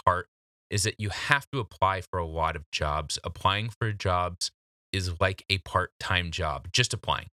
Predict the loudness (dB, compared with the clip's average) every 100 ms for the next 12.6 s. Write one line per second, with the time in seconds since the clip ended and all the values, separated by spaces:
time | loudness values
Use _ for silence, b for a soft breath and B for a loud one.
0 | _ _ _ _ _ -6 -2 0 0 -2
1 | -2 -2 2 0 2 -2 -2 -4 -2 0
2 | 0 -2 -6 -2 -2 -2 -4 -4 -2 0
3 | 0 -2 _ _ _ _ 4 4 -2 -4
4 | -2 -2 0 2 2 0 -4 -4 -4 -2
5 | -2 -2 0 -2 -2 -2 -4 -6 -6 -4
6 | 0 2 2 2 2 -2 _ _ _ _
7 | _ _ -2 0 -4 -4 -2 0 0 -2
8 | -2 -2 -2 -2 -2 -4 -10 _ _ _
9 | _ -4 0 0 0 -2 -2 -2 -2 -4
10 | -2 0 0 -4 -8 -6 -2 -2 -2 -2
11 | -2 -2 2 2 2 -2 -6 -6 -2 4
12 | 4 4 2 0 -4